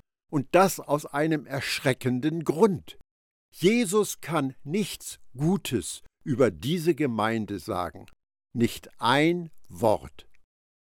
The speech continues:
Die tote Gemeinde in Sardes hatte noch ein paar Treue, aber in Laodicea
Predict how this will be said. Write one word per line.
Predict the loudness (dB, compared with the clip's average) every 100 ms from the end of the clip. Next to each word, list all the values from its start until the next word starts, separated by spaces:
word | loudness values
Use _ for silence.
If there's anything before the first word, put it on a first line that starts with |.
| _ -4
Die | -2
tote | 6 6 6 2
Gemeinde | 2 4 4 4 2 0
in | 0 -4
Sardes | 0 2 4 2 2 2 0 -14 _
hatte | 2 2 4 4
noch | 4 2
ein | 0 0 -2 -8
paar | 0 6 6 4 -4
Treue, | -12 4 8 10 8 4 -4 _ _ _
aber | 2 4 4
in | 4 0
Laodicea | 4 8 8 6 -2 -6 -8 0 2 4 2